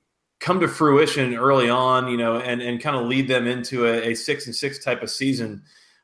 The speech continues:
We can look at the schedule. We're talking about out-of-conference games, home against Richmond, at Indiana, home against Ohio, home against Liberty. That's a good F C S team,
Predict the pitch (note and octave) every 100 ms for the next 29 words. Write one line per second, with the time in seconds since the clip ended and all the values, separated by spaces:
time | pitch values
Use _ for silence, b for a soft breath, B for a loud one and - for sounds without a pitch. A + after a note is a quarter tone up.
0 | b C#3+ D3 F#3 A3 D3+ - - D#3 C3
1 | B2 A2+ A#2 _ _ D#3 D3+ G#3+ G#3 F#3
2 | D#3+ D3 C#3 C3 - C#3+ D#3 F3 F3 D3+
3 | C#3 C#3 - C3 B2 A#2+ A#2 - C#3+ F3
4 | F3+ F3 E3+ - C3+ C3 C3 A#2+ A#2 C3
5 | C3 C#3+ D3 - C#3+ C3+ B2 A#2+ A#2+ A#2+
6 | - C#3+ D3 D3 C#3 C3+ B2 A#2+ B2 A#2
7 | A#2 A2+ A2+ A2 C#3 C3+ A#2+ A2 A2 A#2+
8 | A2+ G#2 G#2 G2+ _ _ _ _ _ _
9 | _ _ _ _ _ _ _ _ _ -
10 | D#3+ F3 D#3+ G2+ C#3+ F#3 G3 F#3 - D3
11 | D3 - C3 A#2 A2+ A2+ A#2